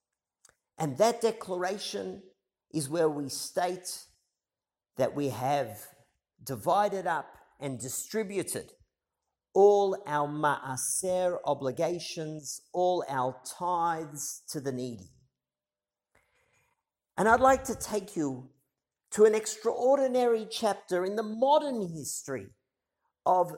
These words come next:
Vidui Ma'aser. In the year eighteen ninety-three,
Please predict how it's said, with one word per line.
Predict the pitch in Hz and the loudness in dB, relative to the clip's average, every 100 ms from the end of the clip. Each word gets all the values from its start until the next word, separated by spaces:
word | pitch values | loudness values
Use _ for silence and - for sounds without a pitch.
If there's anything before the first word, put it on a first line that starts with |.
| 156 | -12
Vidui | 127 156 131 160 165 160 | -8 -8 -4 -2 -2 -2
Ma'aser. | 143 120 127 123 - 113 98 - - _ _ _ _ _ _ _ _ _ _ _ _ _ _ - | -4 -6 -8 -10 -6 -6 -6 -10 -16 _ _ _ _ _ _ _ _ _ _ _ _ _ _ -4
In | 233 | -2
the | 220 | 0
year | 233 262 247 - | 2 4 4 2
eighteen | 240 254 - - 226 226 214 196 | -2 -2 -6 -6 -2 -2 -2 -2
ninety-three, | 196 202 196 196 185 - 190 151 98 | -2 -2 -4 -8 -10 -6 -4 -4 -8